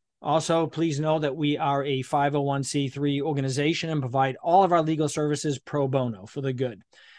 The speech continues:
Consequently, we have to rely on support from generous donors to do the, the legal work that we do, that we discuss on these podcasts. Um,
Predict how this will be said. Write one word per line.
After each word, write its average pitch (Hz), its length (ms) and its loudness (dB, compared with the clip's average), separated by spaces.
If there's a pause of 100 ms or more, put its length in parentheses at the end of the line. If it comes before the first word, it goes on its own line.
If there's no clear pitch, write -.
(260)
Consequently, 151 560 0
we 143 160 0
have 135 220 -2
to 143 80 -8
rely 131 320 -2
on 127 80 -6
support 135 560 -6
from 123 360 -6
generous 127 300 -6
donors 160 380 0
to - 100 -10
do 135 220 -4
the, 123 320 -6
the 131 100 -6
legal 131 260 -4
work 123 280 -6
that 117 80 -6
we 123 100 -4
do, 131 220 -6
that 127 120 -8
we 127 120 -10
discuss 120 460 -8
on 139 180 -8
these 117 140 -10
podcasts. 131 600 -6 (500)
Um, 147 360 -8